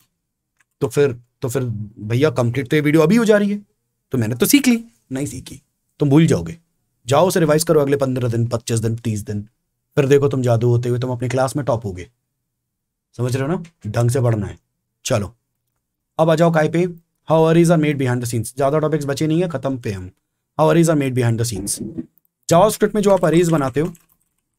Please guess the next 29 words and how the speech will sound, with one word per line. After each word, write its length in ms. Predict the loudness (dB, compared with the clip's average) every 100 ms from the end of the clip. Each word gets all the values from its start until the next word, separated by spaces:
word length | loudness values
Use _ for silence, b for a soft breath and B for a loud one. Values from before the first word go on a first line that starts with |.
| _ _ _ _ _ _ _ _ _ _ _ _ _ _ _ _ _ _
ये 120 | -2 2
अरेज 200 | 4 2
वैसे 220 | 2 2
नहीं 140 | 2
बनते 220 | 0 0
जैसा 220 | -2 0 -2
तुम 120 | -2
सोच 240 | -2 -2
रहे 120 | -4
हो। 60 | 0
ये 60 | 2
अरे 220 | 2 2
है 80 | 2
ही 80 |
नहीं, 200 | -2 -4 -12 _ _ _ _ _ 0
ये 100 | 4
अरे 180 | 4
नहीं 180 | 2 -2
है 60 | -4
JavaScript 440 | -6 -6 -8 -12
में। 100 | -14 -20 _ _ _ _
आओ 100 | -2
देखो, 300 | -2 -4 -10 -20 _ _ _ _ _ _ _ _ _ _ _ _ _ _ _ _ -2
type 260 | 2 2 4
of 200 | 2 0 -10 _ _ _ -6
ये 200 | -6 -6 -12 _ _ _ _ _ 0
ऑब्जेक्ट 500 | 0 0 -4 -8 -20 _ _ _ _ _ _ _ -6
है, 200 | -2 -2 -4 _ _ _
हाँ, 180 | -6 -6